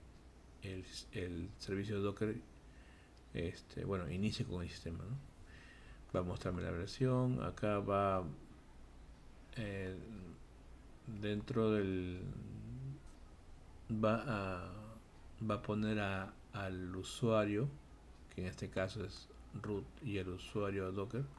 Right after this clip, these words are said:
dentro del grupo, y lo va a poner, este, y Minikube aquí va, lo va a iniciar.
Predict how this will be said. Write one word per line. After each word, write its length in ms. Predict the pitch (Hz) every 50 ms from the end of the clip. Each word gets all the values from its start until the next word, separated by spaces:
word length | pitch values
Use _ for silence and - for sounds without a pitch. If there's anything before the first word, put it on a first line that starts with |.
| - - - - - - - - - - - - - - - - - - - - - - - - - - - - - - - - -
dentro 300 | - 98 101 101 98 101
del 180 | 98 98 95 92
grupo, 300 | 98 95 - - - - 101 - - - - - - - - - - - - - - - - - - - - - - - - - - - - - - - - - - - - - - -
y 100 | 147 139
lo 120 | 135 135
va 40 | 127
a 40 | 123
poner, 500 | 135 123 113 113 113 113 113 110 110 - - -
este, 480 | - 110 107 110 - - - - - 95
y 60 | 110
Minikube 600 | 120 123 123 123 120 120 120 120 - 123 120 123 139 - -
aquí 420 | 120 101 - - - 113 113 113
va, 180 | 110 110 110 107 107 107 104 - - 120
lo 260 | 107 104 104 104 101
va 240 | 104 107 104 104 104
a 60 | 104
iniciar. 540 | 107 104 107 107 110 110 - - 113 107 110